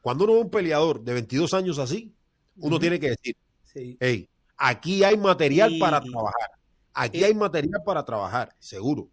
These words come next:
Speaker 2: Y la cuestión es que pueda salir de Dubái, porque, eh, eh, que, ¿sabes? Que que pueda salir de esa área del mundo, porque puede morir allá treinta años y ya se muere
Speaker 1: Esas son
Speaker 2: boxeando.
Speaker 1: cosas, es-, esas son cosas que yo no domino.
Speaker 2: Oye,
Speaker 1: Son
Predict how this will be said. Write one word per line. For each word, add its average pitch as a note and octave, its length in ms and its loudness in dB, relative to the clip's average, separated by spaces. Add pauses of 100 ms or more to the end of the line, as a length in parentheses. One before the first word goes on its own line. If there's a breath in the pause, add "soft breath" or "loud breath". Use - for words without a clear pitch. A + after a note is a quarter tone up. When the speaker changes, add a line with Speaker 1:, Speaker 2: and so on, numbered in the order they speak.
(120)
Speaker 2:
Y F#3 80 -4
la G3 120 2
cuestión G3+ 260 0
es C4 60 -4
que C#4 100 4
pueda B3+ 260 2
salir A#3 320 2
de G#3+ 120 4
Dubái, F#3 420 0
porque, B2+ 460 -8
eh, C3+ 260 -2
eh, C3 280 -6
que, E3 160 -4
¿sabes? G#3 240 -2
Que B2+ 320 -10 (320 soft breath)
que D#3 80 0
pueda E3+ 240 2
salir A3 240 4
de G3+ 160 2
esa G3 200 2
área G3+ 180 2
del F#3 80 0
mundo, G#3 340 -4
porque D#3 300 -2
puede E3+ 260 0
morir G#3 300 4
allá G#3 320 2
treinta G3 500 0
años G#3 260 0
y F#3 80 -2
ya F#3 200 2
se G3 120 -2
muere A3 120 4
Speaker 1:
Esas A#3+ 140 8
son A3+ 120 6
Speaker 2:
boxeando. A3 320 4
Speaker 1:
cosas, - 140 -2
es-, A3+ 240 2
esas A#3 200 6
son A3 140 2
cosas A3+ 240 4
que F#3 160 2
yo G3+ 100 6
no A#3 100 6
domino. F#3 420 4
Speaker 2:
Oye, F3 260 -4
Speaker 1:
Son F3+ 120 0